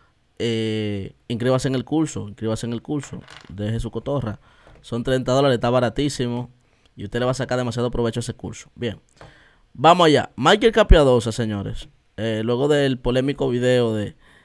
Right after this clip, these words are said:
de, de, del niño que, que, que, que si caminó, si no caminó, si corrió, si no corrió, eh, subió otro video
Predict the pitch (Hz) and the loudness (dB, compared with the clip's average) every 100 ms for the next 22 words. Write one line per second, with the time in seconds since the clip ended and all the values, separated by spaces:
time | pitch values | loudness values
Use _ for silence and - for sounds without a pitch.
0 | _ - 98 110 104 - 110 104 104 113 | _ -12 -6 -4 -4 -4 -4 -4 -2 -2
1 | 113 135 135 117 117 104 110 - 110 110 | 0 0 0 -2 -4 -4 -6 -6 -6 -6
2 | - 110 101 117 139 131 110 113 120 113 | -4 -2 -2 0 -2 -2 -4 -4 -4 -4
3 | 107 135 135 113 107 107 117 139 113 113 | -2 -2 -4 -6 -6 -4 -4 -4 -6 -8
4 | 143 131 110 123 _ _ _ _ _ - | -6 -6 -6 -8 _ _ _ _ _ -20
5 | _ _ _ - - _ _ _ _ _ | _ _ _ -20 -20 _ _ _ _ _
6 | _ _ _ _ - 117 110 110 - - | _ _ _ _ -6 -2 -2 -4 -6 0
7 | 151 175 170 165 151 135 139 127 | 2 4 4 4 4 4 4 4